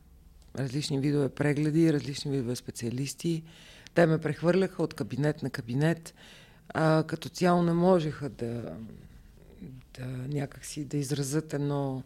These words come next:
а, становище, което, което мен наистина да ме задоволи. Някакси усещах инстинктивно, че,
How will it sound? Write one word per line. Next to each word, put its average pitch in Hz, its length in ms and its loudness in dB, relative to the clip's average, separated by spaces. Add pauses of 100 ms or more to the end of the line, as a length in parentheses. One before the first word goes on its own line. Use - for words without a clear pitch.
(500)
а, 139 320 -2
становище, 165 600 0
което, 170 560 0 (420)
което 160 320 0
мен 156 600 4 (100)
наистина 170 480 0
да 160 100 0
ме 156 500 2
задоволи. 147 680 0
Някакси 165 600 0
усещах 160 600 0
инстинктивно, 160 880 0 (600)
че, 147 760 2